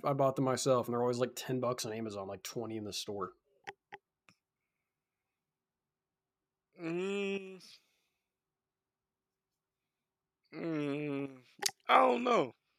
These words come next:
Speaker 2: I
Speaker 1: Next
Speaker 2: have no
Speaker 1: ti-, tell you what,
Speaker 2: idea.
Speaker 1: next time you go on a run, next time you go on a run, and you have, like, some in mind, look on Amazon and then look what they charge in the store. Like, just, like, observe the prices, 'cause I bet you there's gonna be a big difference.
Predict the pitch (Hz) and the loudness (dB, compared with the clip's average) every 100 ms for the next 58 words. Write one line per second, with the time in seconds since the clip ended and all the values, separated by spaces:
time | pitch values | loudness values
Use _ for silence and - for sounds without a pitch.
0 | _ 165 202 175 165 175 151 117 160 180 | _ 4 6 8 8 8 8 6 4 4
1 | 214 202 190 190 196 156 113 104 139 165 | 4 8 10 10 10 8 6 0 0 4
2 | 156 147 135 107 98 - 123 113 113 113 | 6 6 6 2 -4 -6 -2 0 0 -2
3 | 131 117 113 101 98 113 156 139 123 117 | -2 -2 -2 -4 -4 -2 0 0 0 0
4 | 110 104 107 104 107 117 107 107 101 92 | -2 -2 -4 -6 -6 -6 -4 -4 -6 -6
5 | 95 - - _ _ _ _ _ _ _ | -8 -8 -12 _ _ _ _ _ _ _
6 | _ _ _ _ _ _ _ _ _ - | _ _ _ _ _ _ _ _ _ -4
7 | 139 120 127 135 127 - - 139 120 117 | 2 2 0 0 -2 -2 -6 -4 -4 2
8 | 143 143 131 113 117 101 82 - - - | 4 4 2 -2 -2 -2 -8 -12 -14 -8
9 | 127 135 139 135 120 117 120 117 110 107 | 0 0 2 0 -2 -4 -6 -4 -4 -6
10 | 107 107 95 87 - | -8 -8 -8 -8 -10